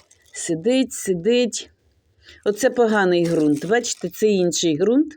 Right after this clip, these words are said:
Це я брала в тридцять три. Він геть поганий, він якийсь, м, щіплюється він докупи. А тут також нічого ще немає. Оце той же ґрунт. Оцей гарний я взяла ґрунт.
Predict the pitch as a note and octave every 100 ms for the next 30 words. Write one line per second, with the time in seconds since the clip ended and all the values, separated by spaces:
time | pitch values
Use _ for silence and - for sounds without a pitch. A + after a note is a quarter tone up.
0 | _ _ - _ - G3 F#3 F#3 F3 E3
1 | - E3+ - D#3 E3+ D#3 C#3 C3+ F3 G3+
2 | F#3 E3+ - D#3 D3 D3+ C#3+ D3 D#3 D3+
3 | D3+ C#3 - - _ _ _ _ _ _
4 | _ _ - _ - - A#1+ F#2 A#2 C3
5 | - - B3 G3 E3 D3+ D3+ D#3 D3 C#3
6 | B2+ C3 E3+ - E3 - C3+ - _ _
7 | _ _ _ - - - - - B3 C#4
8 | A3+ F3 D#3 E3+ - F3+ - F#3 F#3+ -
9 | G3+ G3+ G3 G3 F#3+ G3+ - G#3 - E3+
10 | D#3 D3+ D3+ D3 D3 G3 - A#3 G3 F#3+
11 | F3 D3+ D3 C#3+ C#3+ D3 C3+ C#3+ - D3